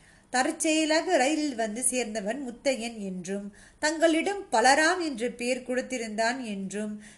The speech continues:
சிறந்த நடிப்பு திறமை அவனிடம் இருந்தபடியால் தங்கள் கம்பெனியில் சேர்ந்து கொண்டதாகவும், மற்றபடி அவனை பற்றி தங்களுக்கு ஒன்றுமே தெரியாது என்றும் சொல்லிவிட்டார்கள். உண்மையிலே அவர்களில் ஒருவனை தவிர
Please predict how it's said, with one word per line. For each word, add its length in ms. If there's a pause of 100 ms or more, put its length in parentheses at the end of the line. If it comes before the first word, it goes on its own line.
சிறந்த 480
நடிப்பு 540
திறமை 380
அவனிடம் 540
இருந்தபடியால் 840 (300)
தங்கள் 380
கம்பெனியில் 680
சேர்ந்து 400
கொண்டதாகவும், 840
மற்றபடி 600 (500)
அவனை 340
பற்றி 340
தங்களுக்கு 600 (140)
ஒன்றுமே 560 (160)
தெரியாது 560
என்றும் 460
சொல்லிவிட்டார்கள். 880 (840)
உண்மையிலே 640 (360)
அவர்களில் 640
ஒருவனை 560
தவிர 340